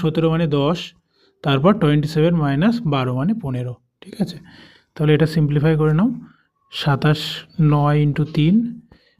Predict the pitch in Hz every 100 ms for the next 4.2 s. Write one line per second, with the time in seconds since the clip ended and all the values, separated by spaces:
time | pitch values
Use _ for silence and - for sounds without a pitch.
0 | _ 147 131 139 139 135 135 139 185 247
1 | - - _ 143 131 - 147 143 131 147
2 | 160 160 143 139 135 143 139 143 135 165
3 | 240 - - - _ _ 139 127 143 143
4 | 143 185